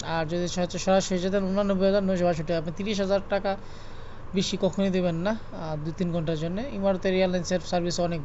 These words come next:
ভালো এবং এটা এয়ারক্রাফট, এয়ারবাস তিনশো ঊনষাট, আহ, বাহরাইন থেকে, আহ, দুবাই এবং আসার সময় বোয়িং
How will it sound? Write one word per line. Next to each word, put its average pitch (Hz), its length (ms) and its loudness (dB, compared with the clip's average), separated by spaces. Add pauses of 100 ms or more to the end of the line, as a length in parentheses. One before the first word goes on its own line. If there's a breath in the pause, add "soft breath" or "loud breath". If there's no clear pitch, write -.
ভালো 151 220 -2 (840 loud breath)
এবং 175 160 -2
এটা 180 500 2
এয়ারক্রাফট, 185 680 2
এয়ারবাস 180 680 2 (240)
তিনশো 180 260 0
ঊনষাট, 180 440 -2 (1300 loud breath)
আহ, 151 540 0
বাহরাইন 165 420 0
থেকে, 190 420 2
আহ, - 640 -8 (100)
দুবাই 185 260 4
এবং 160 440 -2
আসার 180 280 0
সময় 214 320 0 (840)
বোয়িং 196 300 6